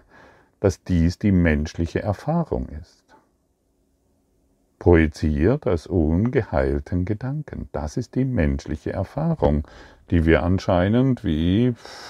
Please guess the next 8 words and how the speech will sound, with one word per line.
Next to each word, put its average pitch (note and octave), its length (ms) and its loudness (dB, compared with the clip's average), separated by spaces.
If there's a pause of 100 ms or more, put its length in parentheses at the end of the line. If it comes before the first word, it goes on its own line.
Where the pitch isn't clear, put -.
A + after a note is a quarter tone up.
(1040)
ja, D#2 300 2 (640)
wir, E2 500 -4
wir E2 420 2 (2500)
laufen G2+ 800 4
geradewegs F#2+ 1120 0
dort A2 300 2
hinein E2+ 840 0 (2500)
und F2+ 600 4